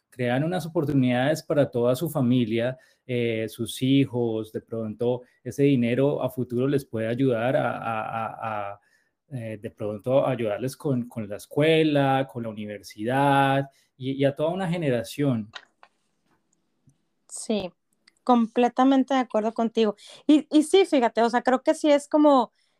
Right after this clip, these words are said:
Speaker 2: la ilusión de todo ser humano, no solamente aquí en Canadá, sino en cualquier país, pues, hacerte de, de, de un hogar, ¿no? De una vivienda,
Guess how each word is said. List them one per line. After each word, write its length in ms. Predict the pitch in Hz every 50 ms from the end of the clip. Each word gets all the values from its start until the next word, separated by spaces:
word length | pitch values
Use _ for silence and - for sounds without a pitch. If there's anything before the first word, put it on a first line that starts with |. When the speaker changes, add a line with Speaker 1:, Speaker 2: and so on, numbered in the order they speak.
| _ _
Speaker 2:
la 200 | 233 262 254 254
ilusión 320 | 254 254 240 - 262 262
de 80 | 277 302
todo 200 | - 311 294 294
ser 160 | 294 - 294
humano, 280 | 294 277 262 254 262 269
no 120 | 269 269
solamente 440 | 262 - 277 262 240 254 262 247 -
aquí 140 | 240 - 254
en 80 | 254 240
Canadá, 520 | - 254 254 240 220 208 208 208 233 262
sino 460 | - - 233 226 226 214 208 202 202 202
en 140 | 196 196
cualquier 440 | - - 214 208 208 - 220 214 214
país, 540 | - - 254 247 233 233 240 254 277 - _ _ _ _ _ _ _ _ _ _
pues, 220 | - 254 247 -
hacerte 640 | 254 233 - - 247 240 240 240 247 - _ 277 277
de, 600 | 269 277 262 240 226 214 208 202 196 196 190 - -
de, 920 | 202 190 220 214 208 208 202 202 202 202 202 202 196 196 196 196 196 190 190 196 196 - _ _ _ _
de 220 | _ - 208 254 247
un 220 | 254 254 254 262
hogar, 420 | 294 285 226 233 214 214 214 220
¿no? 280 | 202 185 185 190 202 208
De 80 | 202 202
una 180 | 202 208 226
vivienda, 640 | 233 247 202 220 220 214 208 208 202 196 196 208 240